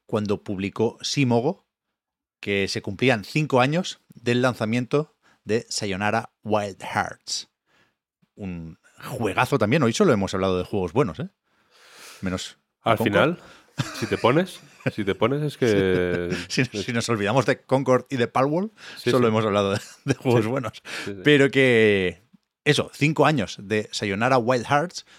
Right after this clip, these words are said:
Speaker 1: Yo lo jugué en su momento en, en el iPad, porque salió con Apple Arcade, cuando se estrenó el servicio, de hecho. Y tiempo después compré la edición física de PlayStation cuatro, pero lo tenía en la estantería precintado.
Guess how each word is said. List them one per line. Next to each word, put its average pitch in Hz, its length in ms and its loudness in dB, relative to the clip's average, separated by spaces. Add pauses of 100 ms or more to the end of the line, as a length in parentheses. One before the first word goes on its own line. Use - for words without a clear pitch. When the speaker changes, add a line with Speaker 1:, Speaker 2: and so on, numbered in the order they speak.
Speaker 1:
Yo 113 100 2
lo 147 60 6
jugué 156 180 4
en 165 60 0
su 165 100 0
momento 135 520 0 (300)
en, 87 720 -8
en 95 160 -8
el 87 140 0
iPad, 139 320 -2
porque 95 220 -8
salió 92 340 -4
con 98 320 -6
Apple 110 260 -6
Arcade, 120 320 -8 (480)
cuando 82 260 -12
se - 120 -8
estrenó 92 500 -8
el 110 140 -8
servicio, 104 400 -6
de 98 100 -4
hecho. - 220 -10 (560)
Y 127 540 4
tiempo 135 300 2
después 160 320 6
compré 107 540 0
la 87 340 0
edición 92 360 -2
física 110 340 0
de 90 80 -2
PlayStation 110 400 -2
cuatro, 135 420 0 (460)
pero 98 180 -4
lo 95 140 -4
tenía 101 540 0 (180)
en 110 140 -8
la 98 60 -2
estantería 95 400 -4
precintado. 95 500 -6